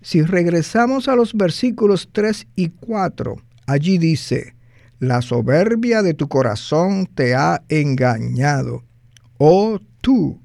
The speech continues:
que moras en las hendiduras de la peña, cuya morada es altísima, que dices en tu corazón, '¿Quién me hará bajar a tierra?'"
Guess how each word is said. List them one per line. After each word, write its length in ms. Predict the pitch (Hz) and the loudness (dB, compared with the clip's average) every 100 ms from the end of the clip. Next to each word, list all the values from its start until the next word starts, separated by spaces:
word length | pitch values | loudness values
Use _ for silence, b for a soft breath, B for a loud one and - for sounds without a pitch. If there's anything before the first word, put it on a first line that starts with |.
| - | -2
que 180 | 165 131 | 2 2
moras 600 | 113 151 247 285 247 - | 2 2 0 -2 -8 -4
en 200 | 160 151 | -2 0
las 260 | 156 - - | -2 -4 -4
hendiduras 880 | 165 151 151 156 139 196 233 208 - | 0 2 2 2 2 2 0 -2 -4
de 200 | 170 143 | -4 -2
la 200 | 151 113 | 0 -2
peña, 680 | - 160 202 240 208 - - b b b b b _ | -2 0 0 0 -2 -6 -16 b b b b b _
cuya 380 | 147 143 139 131 | 2 4 4 2
morada 640 | 120 120 120 165 190 165 | 2 0 0 0 0 0
es 120 | 165 - | -2 -2
altísima, 1000 | 143 127 - 226 269 - 180 - - - b b b b _ - - | 0 0 -2 2 2 0 -4 -4 -8 -14 b b b b _ -8 2
que 180 | 151 | 4
dices 460 | 131 196 247 262 226 | 6 4 2 2 4
en 140 | 226 | 4
tu 200 | - 190 | 4 -2
corazón, 840 | - 160 147 113 - 226 226 139 120 - _ _ - | -2 -4 -2 -6 -8 -4 -2 -2 -8 -16 _ _ -6
'¿Quién 440 | 285 359 381 392 | 0 0 0 -6
me 100 | 381 | -6
hará 320 | 330 214 170 | -4 -2 0
bajar 360 | 175 151 160 147 | 0 0 0 -2
a 80 | 127 | -4
tierra?'" 580 | 101 117 120 180 240 | -8 -6 -4 -4 -6